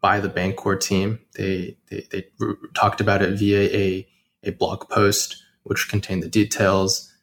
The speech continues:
and, and hosted a town hall about it. They specifically cited a previous bip, uh, Bancorp improvement proposal earlier this spring,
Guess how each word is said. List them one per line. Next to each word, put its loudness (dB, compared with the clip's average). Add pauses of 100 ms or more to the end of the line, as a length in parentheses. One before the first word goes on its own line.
(300)
and, 0 (160)
and -10
hosted 0
a 0
town 0
hall 0
about 2
it. -2 (760)
They 4
specifically 2
cited 2 (560)
a 2 (380)
previous 2
bip, -2 (680)
uh, 0 (200)
Bancorp -4
improvement -2
proposal -2 (600)
earlier 4
this 0
spring, 2